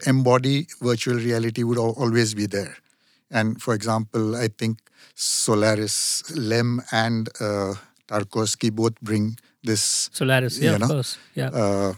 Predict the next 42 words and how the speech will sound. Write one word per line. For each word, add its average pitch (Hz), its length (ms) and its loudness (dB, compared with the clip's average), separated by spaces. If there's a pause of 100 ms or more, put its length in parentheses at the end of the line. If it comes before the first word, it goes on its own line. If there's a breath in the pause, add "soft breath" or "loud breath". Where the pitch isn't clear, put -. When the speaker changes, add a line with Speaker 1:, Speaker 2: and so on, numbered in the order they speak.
(160)
Speaker 1:
the 117 120 0
whole 101 100 2
Speaker 2:
Stanislaw 165 320 4
Speaker 1:
idea 156 120 6
Speaker 2:
Lem, 139 120 2
Speaker 1:
of, 113 240 2
Speaker 2:
yeah. 123 180 -2 (520)
Speaker 1:
of - 100 -2
an, 117 240 0 (540 loud breath)
of - 120 -8
a 123 80 4
dream. 113 500 2 (800)
Uh, 104 280 -2 (260)
you 120 180 -4
imagine 127 540 4
something 107 580 -6 (360)
and 117 180 0
that 113 180 0
is 113 220 -2
embodied 113 600 4 (320)
in 113 120 0
front 107 280 -6
of 101 160 -8
you. 95 120 -10 (720 loud breath)
Now 123 140 -2
this 131 260 2
could, 151 320 4 (500)
this - 180 -4
could 165 200 2
happen. 98 440 -2
And 120 180 0
there's 120 160 0
a, 123 80 -6 (160 loud breath)
I 139 60 -4
don't 135 160 -4
know 131 80 0
if 113 180 0 (380 loud breath)
you 120 120 0
know 120 300 4
this 110 180 0
film 117 480 2 (640)
Her. 120 240 4